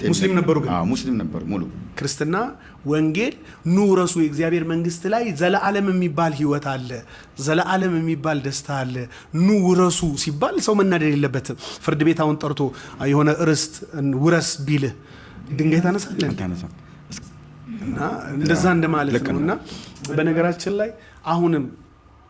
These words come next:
Speaker 1: ወንጌልን የምትሰሙ ወገኖች የምንሰብከው ወንጌል፣ የምናስተምረው ነገር የሃይማኖት ብሽሽቅ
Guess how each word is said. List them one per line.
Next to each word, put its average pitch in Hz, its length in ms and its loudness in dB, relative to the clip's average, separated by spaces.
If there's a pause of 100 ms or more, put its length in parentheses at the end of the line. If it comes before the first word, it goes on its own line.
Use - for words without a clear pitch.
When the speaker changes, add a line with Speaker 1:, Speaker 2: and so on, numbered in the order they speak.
(140)
Speaker 1:
ወንጌልን 143 440 0
የምትሰሙ 131 500 -4
ወገኖች 127 460 -10 (1120)
የምንሰብከው 180 760 0
ወንጌል፣ 123 460 -6 (120)
የምናስተምረው 160 840 -4
ነገር 127 380 -8 (340)
የሃይማኖት 185 500 -2
ብሽሽቅ 143 460 -6